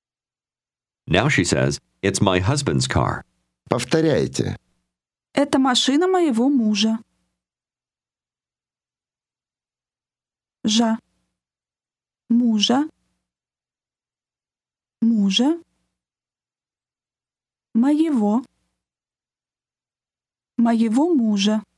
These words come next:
Speaker 2: Скажите.
Speaker 1: My husband's car, or the car of my husband.
Speaker 3: Машина моего мужа.
Speaker 2: Скажите еще раз.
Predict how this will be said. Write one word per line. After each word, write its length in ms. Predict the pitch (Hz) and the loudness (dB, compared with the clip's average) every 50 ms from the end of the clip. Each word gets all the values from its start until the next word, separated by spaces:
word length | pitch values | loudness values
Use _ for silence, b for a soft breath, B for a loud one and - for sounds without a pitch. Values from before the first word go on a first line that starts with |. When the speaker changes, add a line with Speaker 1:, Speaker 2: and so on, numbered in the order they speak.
| _ _ _ _ _ _ _ _ _ _ _ _ _ _ _ _ _ _ _ _ _ _ _ _ _ _ _ _ _ _ _ _ _ _ _ _ _ _ _ _ _ _ _ _ _ _ _ _ _ | _ _ _ _ _ _ _ _ _ _ _ _ _ _ _ _ _ _ _ _ _ _ _ _ _ _ _ _ _ _ _ _ _ _ _ _ _ _ _ _ _ _ _ _ _ _ _ _ _
Speaker 2:
Скажите. 800 | - - - - 170 175 147 123 98 73 - - 60 58 55 - - _ _ _ _ - | -8 -6 -2 -2 0 0 2 0 0 -2 -2 -4 -4 -4 -4 -8 -12 _ _ _ _ -2
Speaker 1:
My 180 | - 95 95 | 0 0 2
husband's 480 | 101 104 143 156 139 127 92 76 71 - | 2 0 -2 -2 -2 -2 -2 -2 -2 -4
car, 400 | - - 80 65 55 50 - - _ _ _ - | -2 -2 -2 -2 -2 -4 -6 -10 _ _ _ -2
or 340 | 85 85 82 82 80 80 - _ _ _ _ _ - | 0 0 2 0 0 -2 -6 _ _ _ _ _ -2
the 100 | - 82 | -2 -2
car 400 | - - - 104 98 92 92 - - | 0 0 0 2 2 2 0 0 0
of 280 | 107 120 110 80 - | 0 0 -2 -2 -2
my 180 | 73 71 76 78 | 0 0 0 0
husband. 540 | 85 104 104 95 - - - 95 92 - - _ _ _ _ _ _ _ _ _ _ _ _ _ _ _ _ _ _ _ _ _ _ _ _ _ _ _ _ _ _ _ _ _ _ _ _ _ _ _ _ _ _ _ _ _ _ _ _ _ _ _ _ _ - | 0 0 -2 -2 -4 -6 -8 -8 -10 -14 -18 _ _ _ _ _ _ _ _ _ _ _ _ _ _ _ _ _ _ _ _ _ _ _ _ _ _ _ _ _ _ _ _ _ _ _ _ _ _ _ _ _ _ _ _ _ _ _ _ _ _ _ _ _ 0
Speaker 3:
Машина 520 | 233 240 247 240 - - 277 320 381 392 | 0 0 2 0 0 2 0 2 2 2
моего 460 | 381 349 285 240 233 208 226 269 302 | 0 2 2 2 0 0 0 0 2
мужа. 500 | 320 285 226 208 208 196 196 196 202 226 - _ _ _ _ _ _ _ _ _ _ _ _ _ _ _ _ _ _ _ _ _ _ _ _ _ _ _ _ _ _ _ _ _ _ _ _ _ _ _ _ _ _ _ _ _ _ _ _ _ _ _ _ _ - | 2 0 0 0 0 0 0 0 -2 -4 -8 _ _ _ _ _ _ _ _ _ _ _ _ _ _ _ _ _ _ _ _ _ _ _ _ _ _ _ _ _ _ _ _ _ _ _ _ _ _ _ _ _ _ _ _ _ _ _ _ _ _ _ _ _ -8
Speaker 2:
Скажите 560 | - - - - 90 85 90 151 165 - 190 | -6 -4 -2 -2 -2 0 0 -2 0 -2 0
еще 440 | 180 156 143 123 - - 110 92 76 | 0 0 0 0 0 0 0 0 0
раз. 440 | 71 78 85 107 131 - - - | 0 0 0 -2 -2 -2 -6 -6